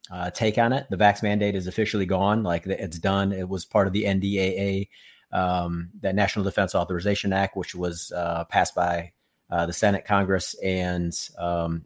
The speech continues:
ultimately signed into law by the president, the, by the potus on December twenty-third.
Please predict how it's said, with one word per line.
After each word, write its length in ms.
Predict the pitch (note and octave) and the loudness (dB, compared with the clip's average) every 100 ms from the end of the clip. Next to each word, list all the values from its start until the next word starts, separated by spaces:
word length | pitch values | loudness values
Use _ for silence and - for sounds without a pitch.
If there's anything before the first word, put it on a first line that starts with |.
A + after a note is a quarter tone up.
| _ | _
ultimately 320 | A2 G#2 G2+ F#2 | 4 4 2 0
signed 320 | G2+ F#2+ F2+ | 0 0 0
into 80 | F2+ | 2
law 180 | F2+ | 2
by 140 | E2+ E2+ | 2 -2
the 80 | E2+ | -4
president, 720 | - F#2+ F#2+ F#2+ E2+ F2 - | 2 2 2 0 -4 -4 -6
the, 80 | F2+ | -4
by 220 | E2+ F2 | 0 0
the 60 | F2 | 2
potus 420 | G2+ F2 D#2+ - | 2 2 -2 -6
on 160 | F2 | -8
December 320 | D#2+ - F2 E2+ | -8 -8 -8 -6
twenty-third. 560 | F2+ E2+ G2 G2 A#2+ | -8 -6 0 0 0